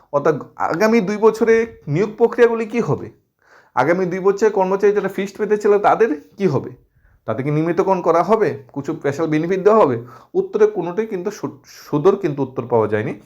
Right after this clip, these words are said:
মাননীয় মন্ত্রীর কথা অনুযায়ী ত্রিপুরায় দশ হাজার, দশ হাজার শূন্যপদ ক্রিয়েশন করা হয়েছে।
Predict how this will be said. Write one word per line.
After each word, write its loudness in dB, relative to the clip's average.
মাননীয় 0
মন্ত্রীর 0
কথা 0
অনুযায়ী -4
ত্রিপুরায় 0
দশ 2
হাজার, 0
দশ 2
হাজার 2
শূন্যপদ -4
ক্রিয়েশন -6
করা 0
হয়েছে। 0